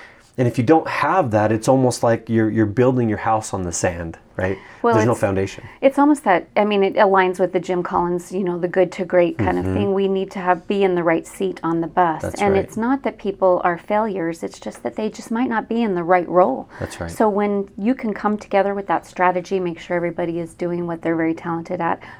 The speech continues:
Speaker 2: man, great things can
Speaker 1: Yeah.
Speaker 2: happen. So it's exciting.
Speaker 1: Yeah, and it's super fascinating because I, I love that analogy of being in the right place or being on the right seat on the bus. And I've heard it said this way, like, too often we think, uh, you know, you think about a bus, right? You're sitting on a bus and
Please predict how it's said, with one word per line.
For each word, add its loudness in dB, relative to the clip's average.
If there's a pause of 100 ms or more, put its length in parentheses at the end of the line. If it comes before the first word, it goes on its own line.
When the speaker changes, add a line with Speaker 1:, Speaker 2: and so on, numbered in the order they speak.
(180)
Speaker 2:
man, 2
great 0
things -4
can -8
Speaker 1:
Yeah. -4
Speaker 2:
happen. -10
So -4
it's -6
exciting. -4
Speaker 1:
Yeah, 2
and 0
it's -4
super -4
fascinating -4
because -6
I, -6
I 2
love 4
that 2
analogy -4
of -12 (400)
being 2
in 0
the -4
right -2
place -4
or -2
being -4
on -6
the -6
right -6
seat -6
on -8
the -8
bus. -2
And -4
I've -8
heard 0
it -4
said 0
this -2
way, -12
like, -8 (360)
too 4
often 4
we 4
think, -2
uh, 0 (200)
you 4
know, 2
you 2
think -2
about 2
a 0
bus, -2
right? -2
You're -2
sitting 2
on 2
a -4
bus -4
and -4